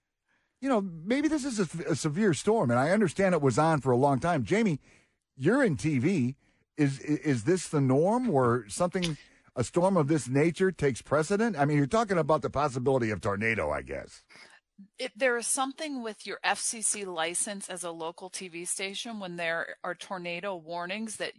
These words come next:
Speaker 2: you're required to go on the air and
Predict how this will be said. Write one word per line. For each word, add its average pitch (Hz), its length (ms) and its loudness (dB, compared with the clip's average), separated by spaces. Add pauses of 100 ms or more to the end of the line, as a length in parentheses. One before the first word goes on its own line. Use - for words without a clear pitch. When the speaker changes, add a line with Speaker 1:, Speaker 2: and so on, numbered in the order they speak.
(180)
Speaker 2:
you're 180 360 -6
required 165 480 0
to 170 60 -10
go 156 200 -6
on 185 220 -2
the 214 160 -6
air 160 360 0 (380)
and 156 380 -2